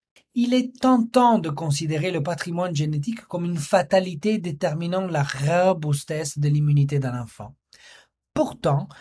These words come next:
des recherches scientifiques montrent que l'expression de certains gènes peut être modulée par l'environnement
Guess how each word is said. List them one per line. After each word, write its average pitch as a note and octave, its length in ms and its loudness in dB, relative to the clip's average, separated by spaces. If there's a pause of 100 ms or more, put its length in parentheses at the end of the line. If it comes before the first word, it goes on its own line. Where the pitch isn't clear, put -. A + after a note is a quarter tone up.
(160)
des E3 140 -2
recherches F#3+ 640 -4
scientifiques C#3+ 840 -4 (260)
montrent A3 460 2
que C#3+ 160 -4
l'expression A3 920 -2
de F3 80 -4
certains C#3+ 460 -2
gènes D3+ 500 0 (320)
peut C4 260 2
être G#3+ 400 -4
modulée A3+ 720 2 (260)
par C#3+ 280 -2
l'environnement A#3 960 2